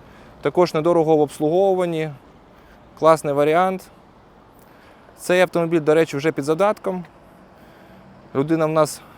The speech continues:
дала на підбір кошти автомобіля, скинули варіанти деякі.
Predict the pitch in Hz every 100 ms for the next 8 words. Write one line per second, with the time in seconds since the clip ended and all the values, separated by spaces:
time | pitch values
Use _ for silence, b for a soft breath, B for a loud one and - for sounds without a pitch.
0 | B B 135 156 156 147 143 147 147 156
1 | 135 120 - - B B - 156 156 -
2 | 135 135 139 135 156 160 196 226 202 190
3 | - - - B B B B B - -
4 | - - - - 175 165 160 151 165 175
5 | 214 208 180 180 175 165 156 151